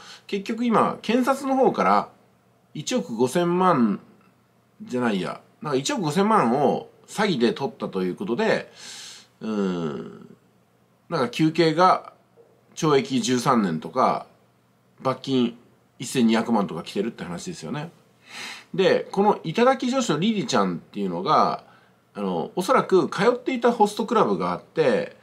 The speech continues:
そのホストクラブに払うお金を稼ぐために、この頂き女子リリちゃんは人を騙していた。そして騙すためのマニュアルを売って大金を稼いでいたっていう、まあ、そういった筋書きみたいなんですよね。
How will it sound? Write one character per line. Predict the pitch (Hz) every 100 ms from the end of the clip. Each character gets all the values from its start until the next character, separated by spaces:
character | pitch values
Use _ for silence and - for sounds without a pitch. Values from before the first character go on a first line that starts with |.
| - -
そ | - 220
の | 220
ホ | 214 214
ス | -
ト | 262
ク | 240
ラ | 269 233
ブ | 185 170
に | 196 233 139 - - _ _ _ _ -
払 | 180 254
う | 208 151
お | 131
金 | 170 165 165
を | 202 185 104 - -
稼 | 202 - 262
ぐ | 247
た | 240
め | 226 226
に、 | 269 262 160 - _ _ _ _ _ _ -
こ | 175
の | 170
頂 | 156 160 156 151 151 135
き | 120
女 | 143
子 | -
リ | 123 123
リ |
ち | 98
ゃ | 104
ん | 127
は | 190 113 - -
人 | - 139
を | 120
騙 | 120 127
し | 120
て | -
い | 90
た。 | - 90 - -
そ | -
し | 160
て | 220 156
騙 | 101 143 160
す | -
た |
め | 185
の | 151
マ | 101 104
ニ | 107
ュ |
ア | 104
ル | 104
を | 101
売 |
っ | 95
て | - 170 127 82
大 | 123 113 98
金 | 110
を | 101
稼 | 107 107 90
い |
で | 82
い | -
た | 214
っ | 214
て | -
い | -
う、 | - - - - - - -
ま | 220
あ、 |
そ | 233
う | 226
い |
っ | 226
た | - 202 147
筋 | - 135 123
書 | 120
き | 120
み | 113
た | 95
い | 80
な |
ん | -
で |
す | -
よ | 135
ね。 | 196